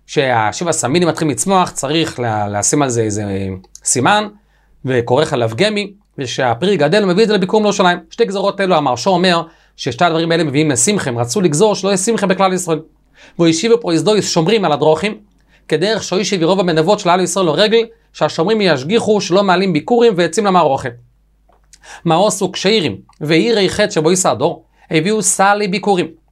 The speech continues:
וחיפום, הם כיסו את זה בלמעלה, את הביקורים, בקציעוס, בתאנים יבש-, יבשות, ונוטלום, ועילי, כזה גרזן, על כספן.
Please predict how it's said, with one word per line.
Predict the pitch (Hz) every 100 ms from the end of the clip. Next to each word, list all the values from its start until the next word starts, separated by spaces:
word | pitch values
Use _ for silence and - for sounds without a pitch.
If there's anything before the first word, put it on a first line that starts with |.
| _ -
וחיפום, | 156 160 - 233 185 185 185
הם | 143
כיסו | 139 - 208
את |
זה | 165
בלמעלה, | 139 139 190 156
את | 143
הביקורים, | 135 175 202 185
בקציעוס, | 156 156 - 226 196 180
בתאנים | 165 165 180 202 214
יבש-, | 196 185 185
יבשות, | 180 180 185 185 - _ _ - -
ונוטלום, | 175 165 208 208 170 170 127
ועילי, | 127 127 175 220 180 160 160 - _ -
כזה | 127 113 110 107 104 110
גרזן, | 117 117 190 190
על | 175
כספן. | 175 190 -